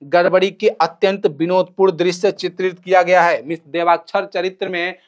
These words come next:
पंडित रविदत्त शुक्ल द्वारा रचित एक प्रहसन है, जिसमें उर्दू लिपि की गड़बड़ी का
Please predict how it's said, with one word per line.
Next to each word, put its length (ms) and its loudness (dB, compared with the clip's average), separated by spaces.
पंडित 500 -2
रविदत्त 560 -2
शुक्ल 340 -6
द्वारा 200 2
रचित 200 -6
एक 160 -6
प्रहसन 360 -4
है, 320 -4
जिसमें 300 -12
उर्दू 380 -2
लिपि 260 -4
की 180 -8
गड़बड़ी 420 -2
का 400 2